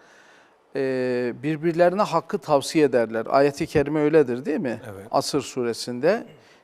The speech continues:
Speaker 1: E, yani zarardan kurtulmanın yolu nedir? İman edecek.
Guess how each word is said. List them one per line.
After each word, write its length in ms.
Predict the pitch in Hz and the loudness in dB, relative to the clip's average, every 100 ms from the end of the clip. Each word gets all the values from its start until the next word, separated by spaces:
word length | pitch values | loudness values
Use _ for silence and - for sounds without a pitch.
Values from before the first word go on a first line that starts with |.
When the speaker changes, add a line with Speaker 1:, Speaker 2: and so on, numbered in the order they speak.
| _ - | _ -14
Speaker 1:
E, 360 | 135 123 110 - - | -6 -4 -4 -8 -4
yani 540 | 139 135 139 123 - - - 135 | 0 0 0 -4 -6 -10 -10 -8
zarardan 580 | 117 135 143 143 175 | -2 0 2 2 0
kurtulmanın 640 | 156 151 - 151 139 139 139 | 0 -8 -8 -6 -4 -4 -4
yolu 360 | 139 143 143 | -2 -2 -2
nedir? 360 | 180 160 240 - | -2 -4 -6 -10
İman 360 | 135 131 151 143 | -8 -2 0 0
edecek. 480 | 120 127 123 196 | -4 -6 -8 -10